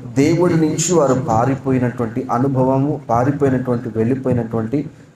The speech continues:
స్థితి. ఈరోజు ప్రపంచంలో చూస్తే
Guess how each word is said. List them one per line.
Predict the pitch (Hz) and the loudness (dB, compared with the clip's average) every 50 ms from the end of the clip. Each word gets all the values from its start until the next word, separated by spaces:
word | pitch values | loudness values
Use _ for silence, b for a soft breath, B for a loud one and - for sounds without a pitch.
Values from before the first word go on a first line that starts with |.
| B - | B -6
స్థితి. | - - - - - - 107 117 123 117 120 120 - - 120 127 - - - - - _ _ - - _ _ _ _ _ _ _ _ _ _ _ _ _ _ - | -2 -2 -2 -2 -2 -6 -6 -2 0 0 0 -2 -4 -10 -14 -14 -14 -16 -20 -20 -20 _ _ -20 -20 _ _ _ _ _ _ _ _ _ _ _ _ _ _ -2
ఈరోజు | 113 131 156 180 175 180 185 196 | 0 2 2 4 4 2 2 2
ప్రపంచంలో | - - - 151 - 180 - - - 180 175 165 160 156 | 2 2 2 2 2 2 2 2 2 2 2 2 2 2
చూస్తే | 156 151 147 151 143 - - - 143 117 113 123 135 143 151 | 2 2 2 2 2 0 0 0 2 2 4 2 2 0 -2